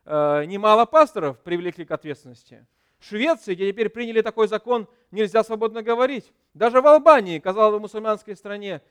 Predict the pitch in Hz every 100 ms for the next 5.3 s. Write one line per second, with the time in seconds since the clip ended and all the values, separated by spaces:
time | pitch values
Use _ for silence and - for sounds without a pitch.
0 | _ _ - 160 175 196 277 254 208 302
1 | 330 269 254 196 196 170 160 165 170 156
2 | - _ _ _ 151 147 151 147 147 170
3 | 190 214 196 180 175 196 190 185 175 190
4 | 180 180 170 185 180 - 208 226 240 277
5 | 240 139 117